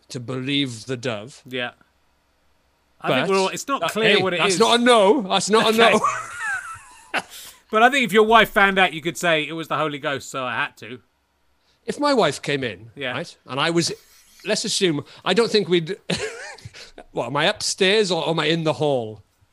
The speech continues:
Speaker 1: <laughs> So I'm, what, on top of the Holy Do-,
Speaker 2: I
Speaker 1: of
Speaker 2: guess,
Speaker 1: the Holy
Speaker 2: yeah.
Speaker 1: Dove, the Holy
Speaker 2: Yeah.
Speaker 1: Ghost? The dove is on top of me? What, <laughs> what is he?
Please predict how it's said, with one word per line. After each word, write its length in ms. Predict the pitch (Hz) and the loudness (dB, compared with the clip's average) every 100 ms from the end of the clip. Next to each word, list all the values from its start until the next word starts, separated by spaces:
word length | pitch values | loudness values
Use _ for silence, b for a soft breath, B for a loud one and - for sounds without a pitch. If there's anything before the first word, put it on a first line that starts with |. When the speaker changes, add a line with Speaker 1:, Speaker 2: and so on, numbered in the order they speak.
| - | -8
Speaker 1:
<laughs> 80 | - - 932 1077 1077 1077 1077 1077 539 _ _ _ _ B B B - 220 - B B | -8 -12 _ -20 -20 -20 _ _ _ _ _ _ _ B B B -4 -4 -4 B B
So 180 | - 185 | -4 0
I'm, 480 | 185 214 240 220 - _ _ _ | 2 2 0 -2 -8 _ _ _
what, 100 | - | -4
on 120 | 170 | -4
top 420 | - 196 247 - - | -2 -2 -2 -2 -10
of 180 | 170 | -6
the 80 | 165 | -2
Holy 280 | 165 185 190 | 0 2 2
Do-, 100 | 196 | 2
Speaker 2:
I 100 | 196 | -2
Speaker 1:
of 140 | 185 185 | -4 -6
Speaker 2:
guess, 100 | 165 | 0
Speaker 1:
the 100 | 175 | 2
Holy 260 | 190 185 | 4 2
Speaker 2:
yeah. 80 | 165 | 0
Speaker 1:
Dove, 460 | 170 185 214 226 254 | 0 2 2 0 -4
the 80 | 214 | 0
Holy 160 | 190 196 | 0 0
Speaker 2:
Yeah. 60 | |
Speaker 1:
Ghost? 400 | 196 202 294 - - - | -2 -4 -4 -12 -18 -10
The 80 | 160 | -4
dove 340 | 180 220 202 | 2 2 2
is 260 | 196 170 - | -2 -2 -6
on 120 | 185 | -4
top 180 | 170 185 | -2 -4
of 100 | 175 | -2
me? 240 | 175 220 302 | 0 0 0
What, 280 | 196 185 - _ | -4 -4 -6 _
<laughs> 80 | - | -4
what 160 | 214 | -4
is 100 | 208 | -2
he? 240 | 202 190 | -2 -4